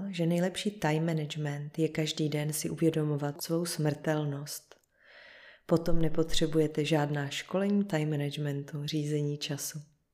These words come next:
Protože děláte jen to, co je opravdu důležité. A vážíte si vztahu, které jsou důležité. V józe se učíme, že když se pohádáme s partnerem, neměli bychom odejít rozhádaní ze svého domu.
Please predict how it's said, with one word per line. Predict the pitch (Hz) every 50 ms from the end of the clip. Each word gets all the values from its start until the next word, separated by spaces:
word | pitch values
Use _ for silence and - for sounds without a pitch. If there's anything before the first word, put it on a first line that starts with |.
| _ _ _ _ _ _ _ _ _ _ _ _ _ _ _ -
Protože | - 160 156 180 180 175 190
děláte | 175 190 185 185 180 180 185 196
jen | 190 185 165 151 151
to, | 147 - - 151
co | 151 - -
je | 165 156 160
opravdu | 156 - - 156 147 151 165 160
důležité. | 151 151 147 151 151 147 147 151 139 143 - - 143 139 139 147 147 - - _ _ _ _ _ _ _ _ _ _ _ _ _ _ _ _ _ _ _ _ _
A | -
vážíte | 160 156 160 156 160 160 165 160 165 160
si | 160 - 175
vztahu, | 165 - - - - 156 147 147 156 160
které | 160 - - 160 147 147 143
jsou | 139 - - 151 143
důležité. | 143 147 143 143 143 143 143 151 147 143 - 156 147 143 139 147 - _ _ _ _ _ _ _ _ _ _ _ _ _ _ _ _ _ _ _ _ _ _ _ _ _ _ _ _ _ _ _ _ _ _ _ _ _ _ _ - - - _ _ _ _ _ _ _ _ _
V | 175
józe | 170 165 156 156 165 170
se | 165 - 208
učíme, | - 185 156 - - - 165 151 147 147 143 147
že | 147 160 160
když | - 151 147 -
se | - -
pohádáme | 160 - 165 143 151 156 156 156 156 156 170 185
s | 180 -
partnerem, | - - 147 139 - - 143 143 139 139 139 135 139 143 147 147
neměli | 147 147 147 151 151 151 156
bychom | 151 151 - - 165 156 156 -
odejít | - - 160 143 156 147 147 143 139 -
rozhádaní | 147 147 147 143 135 139 143 147 143 143 143 143 143 143 143 147 156 165
ze | - 151
svého | - - - 151 143 139 143 147
domu. | 139 147 139 135 139 139